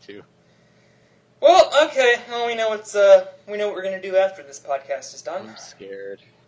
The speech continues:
Speaker 1: No. <laughs>
Speaker 2: Anyway, um,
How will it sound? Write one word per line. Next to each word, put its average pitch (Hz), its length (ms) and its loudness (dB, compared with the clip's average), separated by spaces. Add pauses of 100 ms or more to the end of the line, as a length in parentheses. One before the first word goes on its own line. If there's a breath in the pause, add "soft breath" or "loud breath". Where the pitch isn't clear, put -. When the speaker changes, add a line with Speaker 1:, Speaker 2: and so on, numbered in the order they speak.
(260)
Speaker 1:
No. 95 300 -20 (340)
<laughs> 214 460 -12
Speaker 2:
Anyway, 170 420 -2 (220)
um, 156 220 -8